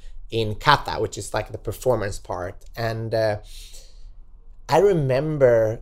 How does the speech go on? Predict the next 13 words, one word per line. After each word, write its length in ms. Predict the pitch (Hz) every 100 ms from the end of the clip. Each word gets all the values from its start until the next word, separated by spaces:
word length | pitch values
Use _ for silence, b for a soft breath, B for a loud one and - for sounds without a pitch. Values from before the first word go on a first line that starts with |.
| -
like, 240 | 117 110 - -
I 100 | 127
flew 340 | 123 - 160 160
home, 600 | 127 127 139 156 147 123 -
and 260 | 123 117 -
in, 400 | 147 160 175 160 -
in 180 | 147 160
my 240 | 160 139
category, 720 | 147 - 127 120 139 147 160 170
we 120 | 147
were 200 | 131 -
only, 340 | 131 135 131
f-, 160 | 120